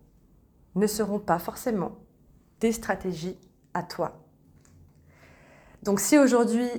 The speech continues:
tu te retrouves dans un état de procrastination et ou de démotivation parce que tu as l'impression en fait de faire des actions qui ne t'apportent pas des résultats, euh,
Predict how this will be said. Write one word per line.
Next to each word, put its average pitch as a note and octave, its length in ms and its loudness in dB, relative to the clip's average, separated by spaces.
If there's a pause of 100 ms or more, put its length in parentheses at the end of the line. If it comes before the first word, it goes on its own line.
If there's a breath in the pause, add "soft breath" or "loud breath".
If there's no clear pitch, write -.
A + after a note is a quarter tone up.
(100)
tu - 160 -12
te G#3 80 -2
retrouves G3+ 680 -2
dans F#3 320 2
un F#3 120 2
état G3+ 240 4
de F#3+ 80 0
procrastination A3+ 1160 0 (840)
et C4 360 2
ou B3+ 300 0 (280)
de F#3+ 160 4
démotivation A#3 1000 2
parce - 220 -6
que - 100 -4
tu G3+ 160 -4
as F#3+ 80 4
l'impression G#3 440 -2
en G#3+ 40 0
fait A#3 140 0
de F#3 120 -4
faire F#3+ 180 0
des F3+ 160 2
actions A3+ 440 0 (800 soft breath)
qui A3 120 4
ne G#3 100 6
t'apportent A#3+ 440 2
pas B3+ 140 6
des G#3+ 100 2
résultats, G#3+ 520 0 (760 loud breath)
euh, F3 800 0